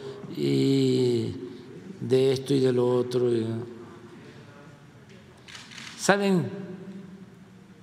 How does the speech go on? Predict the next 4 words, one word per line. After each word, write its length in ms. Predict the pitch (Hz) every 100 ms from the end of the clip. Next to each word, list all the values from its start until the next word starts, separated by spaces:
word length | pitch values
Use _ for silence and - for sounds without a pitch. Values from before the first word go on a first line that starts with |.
| - - - - - - - -
que 580 | 151 147 139 - - - - - - - - - -
tenían 680 | 135 143 175 175 170 139 117
un 160 | 185 185
truco 640 | 214 220 156 101 - -